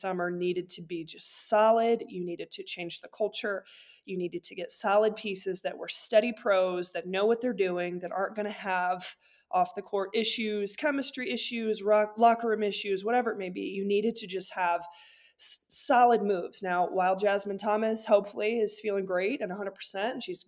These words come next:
looks awesome, to be determined. Um, I like the longevity there. To me,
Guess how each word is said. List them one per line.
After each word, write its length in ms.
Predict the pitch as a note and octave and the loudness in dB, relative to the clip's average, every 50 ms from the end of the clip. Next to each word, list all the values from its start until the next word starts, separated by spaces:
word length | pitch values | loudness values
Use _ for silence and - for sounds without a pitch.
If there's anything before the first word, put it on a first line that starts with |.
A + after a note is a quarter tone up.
| _ _ _ _ - | _ _ _ _ -6
looks 280 | - G#3 G#3 G3+ - - | -2 0 0 0 0 0
awesome, 460 | - G3+ G#3 G#3+ - C4+ C#4 D4 C#4+ - | 0 0 0 0 -4 -4 -2 -2 -2 -2
to 100 | - G#3 F3 | -4 -8 -6
be 100 | F3+ F3+ | -6 -8
determined. 600 | - E3 - - F#3+ F#3+ G3+ A3+ A#3 B3+ C#4 C4+ - - - - _ _ _ _ _ _ _ - | -8 -8 -8 -6 -4 -2 0 0 0 0 0 -2 -6 -12 -20 -20 _ _ _ _ _ _ _ -2
Um, 240 | F3+ F#3+ F#3 F#3 F3+ | 0 2 2 4 4
I 60 | F3+ | 4
like 240 | F3 F3+ F#3 F#3 F#3 | 6 6 4 4 4
the 80 | G3 | 2
longevity 500 | G3 G3 G3 G3+ F#3 G3+ F#3+ F#3 F#3+ G3 | 2 2 2 2 2 2 2 2 2 0
there. 460 | F#3+ F#3 F#3 G3 G3+ G#3 A3 A3+ - - - _ - | 2 4 4 4 6 6 4 4 2 -2 -10 _ -6
To 120 | - A#3+ | -4 -2
me, 460 | A3 A3 B3 C#4 D#4 E4+ F4 F#4 F#4 | 0 0 2 2 2 4 2 2 0